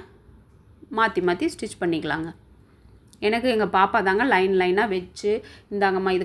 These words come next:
கரெக்டா இப்படி அடிங்க" அப்படின்னு சொல்லி மாத்தி மாத்தி கொடுத்தாங்க. நான் டக்கு டக்குன்னு அடிச்சிட்டேங்க. இது நான் ஒரே நாள்லயே என்னால முடிஞ்சது. ஹெல்ப்புக்கு ஆள் இருந்தாங்கன்னா நம்மளும் கண்டிப்பா ஒரே நாள்லயே நம்ம ஸ்டிச் பண்ணி முடிச்சிடலாங்க. இப்ப பார்த்தீங்கன்னா, கொஞ்சம், ம்,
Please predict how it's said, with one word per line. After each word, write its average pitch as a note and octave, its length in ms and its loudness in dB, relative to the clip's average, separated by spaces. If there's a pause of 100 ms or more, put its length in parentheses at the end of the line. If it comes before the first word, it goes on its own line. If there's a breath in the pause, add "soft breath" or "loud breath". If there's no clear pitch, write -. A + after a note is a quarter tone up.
(120)
கரெக்டா F#3 240 -2
இப்படி F#3 320 -2
அடிங்க" F#3 300 0
அப்படின்னு F3+ 360 2
சொல்லி F#3 320 -2
மாத்தி G3 400 2
மாத்தி F#3+ 220 -2
கொடுத்தாங்க. F#3+ 400 -2
நான் C4+ 160 2
டக்கு F3 220 -2
டக்குன்னு E3+ 440 -2
அடிச்சிட்டேங்க. E3 400 -6 (360 soft breath)
இது A3+ 160 -2
நான் A#3+ 240 4
ஒரே A3+ 300 2
நாள்லயே A#3 600 2 (200)
என்னால G3+ 380 0
முடிஞ்சது. G3 420 0
ஹெல்ப்புக்கு D4+ 360 0
ஆள் G#3+ 240 4
இருந்தாங்கன்னா F#3+ 420 0
நம்மளும் A3 340 0
கண்டிப்பா G3+ 540 -2 (260 loud breath)
ஒரே A3 360 2
நாள்லயே G3 380 2
நம்ம A#3+ 260 -2
ஸ்டிச் - 460 -10
பண்ணி G3+ 240 -2
முடிச்சிடலாங்க. F3 680 -4 (720)
இப்ப A#3 180 4
பார்த்தீங்கன்னா, D4 280 2
கொஞ்சம், C#4+ 400 2
ம், - 240 -10